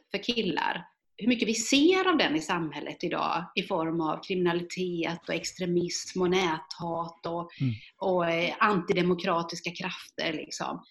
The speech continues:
Speaker 1: Sånt som politiker älskar att prata om och som väldigt, väldigt ofta bottnar i en misslyckad skolgång.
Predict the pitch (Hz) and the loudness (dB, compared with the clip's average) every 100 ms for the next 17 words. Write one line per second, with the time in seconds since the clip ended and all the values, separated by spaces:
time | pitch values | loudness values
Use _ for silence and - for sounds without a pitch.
0 | - 277 196 185 196 233 185 160 180 175 | -2 2 4 4 2 4 2 2 -2 0
1 | 180 175 - _ _ _ _ 302 262 - | 0 0 -8 _ _ _ _ 4 4 4
2 | 294 262 403 - - 190 - 175 - _ | 0 4 6 4 4 2 2 -4 -8 _
3 | _ _ _ _ _ _ 294 330 349 - | _ _ _ _ _ _ 2 4 2 -2
4 | - - 185 - - - 196 427 392 226 | -14 -12 -12 -10 -12 -4 4 6 8 6
5 | 208 220 247 170 180 196 - 147 190 196 | 2 2 2 2 -2 -4 -6 -2 -4 -4
6 | _ - - - - 143 - 160 208 - | _ -18 -16 -14 -10 -8 0 0 0 -4
7 | 151 147 151 - - 285 202 165 311 - | -6 -6 -6 -8 -4 -2 -2 0 2 4
8 | 151 | 2